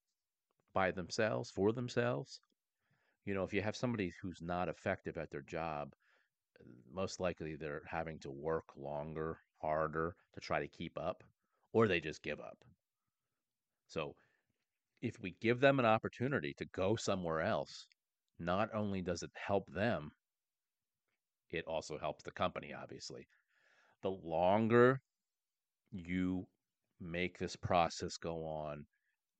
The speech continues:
the, the more chance that you have of upsetting the current staff, upsetting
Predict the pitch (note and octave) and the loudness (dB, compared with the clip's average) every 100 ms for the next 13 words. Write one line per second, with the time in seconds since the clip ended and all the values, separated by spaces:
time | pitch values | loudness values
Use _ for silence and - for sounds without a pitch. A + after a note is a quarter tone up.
0 | E2 D2+ D#2+ D#2 D#2 F#2+ F2+ D#2 D2+ D#2+ | -14 -10 -8 -6 -8 -10 -10 -8 -8 -6
1 | F2 F#2 - G#2 G2 D#2 - - B1+ D#2+ | -2 -2 -2 -2 0 -2 -4 -8 -6 -8
2 | - D#2+ D#2 D#2 D#2 - - D2 D2 D2 | -6 -4 0 0 -4 -10 -8 -6 -4 -6
3 | - D#2 - - D2+ D#2 F#2 A2+ _ _ | -8 -8 -6 -4 -2 -2 -4 -6 _ _
4 | _ _ _ _ _ _ _ - - - | _ _ _ _ _ _ _ -12 -6 -2
5 | C3 - - C#2 D#2 - - - _ _ | -2 -2 -2 -2 -2 -4 -12 -20 _ _
6 | _ _ _ _ _ _ _ _ _ _ | _ _ _ _ _ _ _ _ _ _
7 | _ - C#2+ - - E2+ E2+ F2 F2 | _ -10 -8 -6 -2 2 2 0 -2